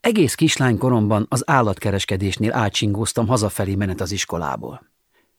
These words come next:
Szerettem volna állatot, de sosem lehetett. Bújtam hát a biológia könyveket, ábrándoztam. Néztem a táncoló, megkergült fehér egereket a kirakatban. Néztem a halakat, ahogy úszkálnak,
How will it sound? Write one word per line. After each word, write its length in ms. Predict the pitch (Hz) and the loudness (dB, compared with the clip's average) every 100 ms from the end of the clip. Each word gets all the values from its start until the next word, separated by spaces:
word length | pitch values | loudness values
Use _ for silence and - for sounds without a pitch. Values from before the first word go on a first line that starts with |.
| _ | _
Szerettem 480 | - 208 - 139 113 | 2 2 2 0 2
volna 220 | 120 117 | 2 2
állatot, 540 | 127 104 98 113 90 - - - _ | 2 2 0 -4 -6 -12 -20 -20 _
de 120 | 143 | 0
sosem 360 | - 120 - 98 | 2 2 2 0
lehetett. 680 | 101 98 - - - - _ _ | -2 -4 -8 -12 -16 -20 _ _
Bújtam 380 | 208 147 127 | 2 4 4
hát 200 | 110 104 | 2 2
a 40 | 95 | 2
biológia 500 | 117 160 131 117 110 | 4 4 4 2 0
könyveket, 640 | - 98 92 101 87 - | 0 0 0 -2 -6 -6
ábrándoztam. 920 | - 92 87 95 82 80 - - 101 - _ _ _ _ _ _ | 0 2 2 -2 -4 -8 -10 -10 -14 -16 _ _ _ _ _ _
Néztem 400 | 226 220 - 123 | 0 2 4 4
a 60 | |
táncoló, 640 | - 175 175 156 135 127 117 | 4 4 4 4 4 4 4
megkergült 680 | 131 160 - 117 98 107 101 | 4 2 2 0 2 0 0
fehér 360 | 139 117 110 | 0 2 2
egereket 480 | 101 101 104 98 98 | 2 2 0 0 -2
a 40 | 98 | -2
kirakatban. 720 | 104 98 - 90 95 95 104 - _ | -2 -4 -4 -6 -4 -6 -8 -16 _
Néztem 340 | - 135 - 90 | 0 0 0 -2
a 40 | |
halakat, 460 | 90 127 110 123 110 | 2 4 4 0 -2
ahogy 240 | 95 107 | -2 0
úszkálnak, 640 | 151 139 - 107 107 107 | 0 0 0 2 2 -2